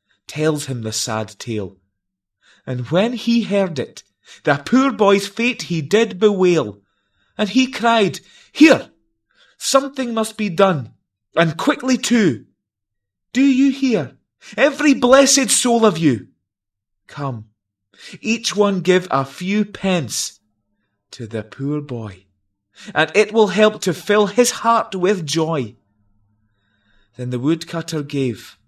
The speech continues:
a golden coin away. So the crowd subscribed largely without delay, which made the poor boy's heart feel gay.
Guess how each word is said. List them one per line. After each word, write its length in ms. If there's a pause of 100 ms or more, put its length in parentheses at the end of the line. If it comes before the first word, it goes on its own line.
(280)
a 160
golden 600
coin 500
away. 520 (580)
So 160
the 100
crowd 420
subscribed 720
largely 640 (120)
without 360
delay, 580 (840)
which 240
made 320
the 80
poor 320
boy's 340 (120)
heart 420 (180)
feel 400
gay. 460